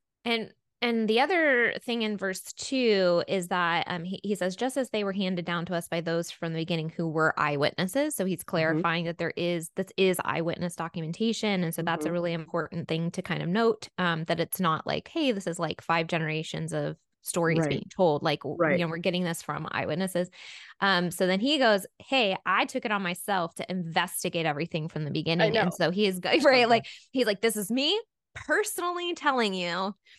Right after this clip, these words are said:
Speaker 2: Mm.
Speaker 1: from event, for all of you guys who know me and how detailed I am, right, that, like,
Speaker 2: Yeah.
Speaker 1: I did the investigation myself. Like, this is not just, I'm not gathering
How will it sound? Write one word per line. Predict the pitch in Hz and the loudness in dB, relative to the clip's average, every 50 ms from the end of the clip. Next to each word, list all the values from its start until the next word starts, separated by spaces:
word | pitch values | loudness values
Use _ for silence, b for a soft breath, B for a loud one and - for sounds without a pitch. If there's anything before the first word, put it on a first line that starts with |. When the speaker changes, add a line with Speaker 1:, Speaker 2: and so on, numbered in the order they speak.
| B B | B B
Speaker 2:
Mm. | 220 175 156 151 - _ _ _ _ _ _ | 0 0 0 -6 -16 _ _ _ _ _ _
Speaker 1:
from | 240 226 202 - | 0 0 2 2
event, | 214 208 185 220 214 - - | 0 2 4 2 2 2 0
for | - 202 190 190 | 2 6 8 10
all | 220 294 311 339 | 10 10 10 8
of | 359 269 | 6 4
you | 320 294 | 2 2
guys | 285 294 277 277 277 - | 4 4 4 2 0 -2
who | 269 247 | -2 -2
know | 220 220 214 226 240 | -2 -2 -2 -2 -2
me | 240 240 226 | -2 -2 -2
and | 220 | -2
how | 226 190 180 | -2 -2 -2
detailed | 190 175 226 254 - - 247 220 220 214 | -2 -4 -4 -6 -4 -2 -2 -2 0 0
I | 208 202 | 0 -2
am, | 196 196 202 180 165 165 170 175 170 | -2 -2 -2 -2 -2 -4 -4 -4 -4
right, | 165 170 170 170 170 165 - | -4 -4 -4 -4 -4 -6 -6
that, | - 180 - | -6 -8 -4
like, | - 160 156 - - _ | -4 -4 -4 -6 -4 _
Speaker 2:
Yeah. | 165 175 | 2 4
Speaker 1:
I | 180 190 196 202 202 214 | 4 4 4 4 2 0
did | 185 196 190 190 180 | 2 2 0 2 0
the | 196 | -2
investigation | 190 170 185 196 196 - - 180 175 175 180 - - 175 | -2 0 -2 -4 -2 -4 -6 -4 -4 -6 -4 -4 -6 -4
myself. | 175 170 170 - - - 202 135 120 - - - | -4 -4 -6 -6 0 2 2 2 2 0 -4 -4
Like, | - - 165 - | -4 -4 -4 -2
this | 175 180 - | -6 -4 -2
is | 185 170 165 165 | -4 -4 0 2
not | 180 180 180 175 - - | 4 4 4 2 0 0
just, | - 185 175 160 165 - - | 2 4 4 4 2 0 -4
I'm | 175 | -2
not | 175 175 - 170 | -2 -2 -4 0
gathering | - 190 170 180 175 190 214 208 214 220 226 220 226 | 0 2 4 4 4 4 2 2 2 2 0 0 -2